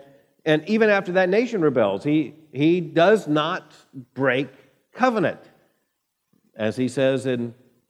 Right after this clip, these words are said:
Ezekiel, it is for the sake of his own name that he maintains this covenant. But then the great shocking reality of all i-, is the incarnation. The fact that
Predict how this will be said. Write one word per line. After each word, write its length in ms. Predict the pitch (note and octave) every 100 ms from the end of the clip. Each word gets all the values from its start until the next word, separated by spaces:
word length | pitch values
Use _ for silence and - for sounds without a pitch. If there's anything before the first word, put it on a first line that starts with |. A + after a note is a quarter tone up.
| _ -
Ezekiel, 560 | A2+ C#3 D3 F3+ F#3+
it 60 | D3
is 120 | C3
for 180 | C3 D3+
the 80 | D3
sake 240 | E3+ E3+
of 60 | F#3
his 120 | F#3+
own 260 | A#3 C#4 G3+
name 300 | B2+ F2 - - _ _
that 160 | A#2 A2
he 80 |
maintains 640 | A2+ A#2 A#2 A#2+ A2+ G2+ F#2+
this 300 | A2 G2 - - _
covenant. 360 | - E3 B2 E2+ - _ _ _ _ -
But 100 | E3+
then 140 | A3+
the 40 | G3+
great 240 | G#3+ F3+
shocking 460 | - F#3+ G3 F#3+ F3
reality 480 | E3+ E3 E3 D3+
of 100 | D3
all 720 | D#3 G#3 D#3 E3+ F#3 - _ _
i-, 60 | C#3+
is 340 | D3 C#3+ E3
the 220 | D#3 E3+
incarnation. 880 | E3 E3+ E3+ E3 E3+ G3 G#3 G#2 E2 _
The 140 | D3+ D3+
fact 340 | D#3+ E3+ -
that 300 | E3 D3 -